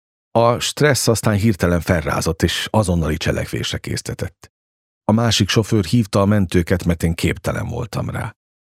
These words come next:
Egyetértettünk abban, hogy ne mozdítsuk meg a sérültet az autóból. Mikor a mentők megérkeztek, a fehér autóban lévő hölgyet csigolyatöréssel vitték kórházba.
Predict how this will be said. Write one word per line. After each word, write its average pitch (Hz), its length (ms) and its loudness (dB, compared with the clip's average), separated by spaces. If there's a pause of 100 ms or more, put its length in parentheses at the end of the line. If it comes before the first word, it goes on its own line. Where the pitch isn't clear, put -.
(220)
Egyetértettünk 101 800 2
abban, 104 280 4
hogy 98 200 4
ne 113 120 4
mozdítsuk 95 560 2
meg 78 180 -2
a 76 40 -2
sérültet 73 580 -4
az - 120 -4
autóból. - 720 -8 (560)
Mikor 110 240 2
a 107 60 4
mentők 113 340 0
megérkeztek, 95 960 0
a 92 220 2
fehér 92 340 2
autóban 82 460 2
lévő 85 280 2
hölgyet 90 360 2
csigolyatöréssel 87 920 -2
vitték - 340 -8
kórházba. - 720 -6